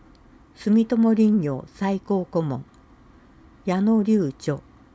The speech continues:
シーディー一枚、二時間三十四分。住友林業を愛した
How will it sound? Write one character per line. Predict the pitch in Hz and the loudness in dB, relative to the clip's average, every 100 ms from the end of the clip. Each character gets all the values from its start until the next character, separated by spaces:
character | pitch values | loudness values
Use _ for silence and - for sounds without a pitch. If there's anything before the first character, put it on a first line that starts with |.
| - - - _ - | -20 -20 -20 _ -16
シ | - 226 | -2 0
ー | 220 | 2
デ | 226 | 0
ィ | 185 143 | 0 -2
ー | |
一 | 156 - 190 | -6 -4 -4
枚、 | 151 143 - _ _ - _ - - | -4 -10 -16 _ _ -20 _ -20 -4
二 | 190 | -2
時 | 233 220 | 0 -2
間 | 175 156 | -4 -6
三 | - 202 196 | -4 -2 -2
十 | - 147 143 | -4 -6 -4
四 | 170 170 156 | -4 -4 -8
分。 | 147 127 131 - _ - _ - - _ _ - - _ _ _ - | -12 -12 -14 -20 _ -20 _ -20 -20 _ _ -20 -20 _ _ _ -18
住 | - 220 226 | -2 2 2
友 | 247 240 233 | 2 2 2
林 | 240 233 | 2 2
業 | 185 151 143 139 | 2 0 -4 -6
を | - | -6
愛 | 180 156 | -6 -8
し | - | -10
た | 143 | -12